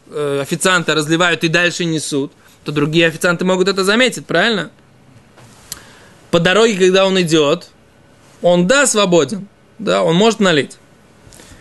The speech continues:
Но для этого нужно, чтобы ему кто-то это поднес. То есть он может, на самом деле, держать это у себя в стак-,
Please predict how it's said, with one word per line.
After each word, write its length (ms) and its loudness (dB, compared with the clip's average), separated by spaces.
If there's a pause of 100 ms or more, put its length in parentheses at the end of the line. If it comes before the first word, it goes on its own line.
(1120)
Но 760 4
для 240 2
этого 280 0
нужно, 200 -2
чтобы 180 -2
ему 100 0
кто-то 200 -2
это 160 -2
поднес. 640 -2 (960)
То 40 -2
есть 220 -4
он 140 2
может, 260 2
на 100 0
самом 200 0
деле, 160 0
держать 320 0
это 120 -4
у 40 0
себя 260 2
в 40 -8
стак-, 340 -4